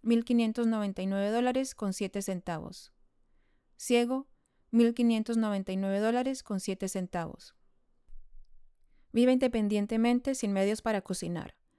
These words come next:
Pago mensual total para dos mil veinticinco. Personas de la tercera edad, mil trescientos treinta y cinco dólares con ochenta y un centavos.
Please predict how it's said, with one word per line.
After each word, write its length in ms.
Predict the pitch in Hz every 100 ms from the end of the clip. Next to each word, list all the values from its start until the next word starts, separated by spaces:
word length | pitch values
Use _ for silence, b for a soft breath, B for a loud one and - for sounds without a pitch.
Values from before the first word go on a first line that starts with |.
| _ _ _
Pago 260 | - 214 226
mensual 400 | 214 196 220 202
total 400 | 208 214 226 240
para 200 | 226 185
dos 120 | 180
mil 140 | 190 190
veinticinco. 720 | 190 - - 226 233 240 247 _ _ _ _ -
Personas 320 | 208 202 196
de 60 |
la 140 | 190 190
tercera 400 | 185 - 190 185
edad, 340 | 202 233 262 - _ _ _ -
mil 200 | 220 214
trescientos 480 | 208 220 208 214
treinta 280 | - 208 190
y 60 | 185
cinco 340 | - 196 214
dólares 380 | 226 240 247 240
con 120 | 220
ochenta 380 | 190 - 185 180
y 60 | 180
un 80 |
centavos. 640 | 175 185 185 165 - 196